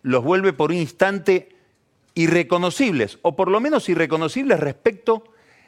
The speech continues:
del espejo en el que esperan mirarse o de la imagen que piensan o pretenden o han pretendido proyectar sobre la ciudadanía.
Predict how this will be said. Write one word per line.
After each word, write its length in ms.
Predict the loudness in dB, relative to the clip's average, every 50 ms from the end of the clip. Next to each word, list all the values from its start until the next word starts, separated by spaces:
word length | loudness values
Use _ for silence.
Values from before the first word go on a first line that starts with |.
| _ _ -18
del 600 | -14 -10 -4 0 2 4 4 4 2 0 -4 _ _ -2
espejo 540 | -2 -2 -2 -2 -2 -4 -2 0 0 0 0
en 100 | 0 0
el 120 | -4 -4
que 100 | -4 -8
esperan 480 | -8 -4 0 2 2 2 2 0 0 -2
mirarse 600 | 0 2 2 2 2 2 -2 -4 -4 -2 -2 0
o 60 | 2
de 140 | 2 2 2
la 60 | 2
imagen 500 | 0 0 0 -2 -2 -2 -2 -4 -4 -4
que 160 | -4 -6 -6
piensan 540 | -4 -4 -4 -4 -4 -2 -2 -2 -2 -4 -8 _ _
o 160 | -8 -6 -4
pretenden 720 | -2 -2 -2 -2 -2 -4 -2 -2 -2 -4 -4 -4 -6 -10 _ _ _ _ _ _ _ _ _ -6
o 140 | -2 0 0
han 140 | 0 0 0
pretendido 540 | -2 -2 0 -2 -2 -2 0 0 0 -2 -2
proyectar 540 | -2 -4 -4 -4 -6 -2 -2 -2 -2 -2
sobre 420 | -4 -6 -4 -2 -2 -4 -4 -6 _ -6
la 180 | -4 -4 -2
ciudadanía. 580 | -2 -4 -4 -4 -4 -4 -8 -12 -18 -20 -20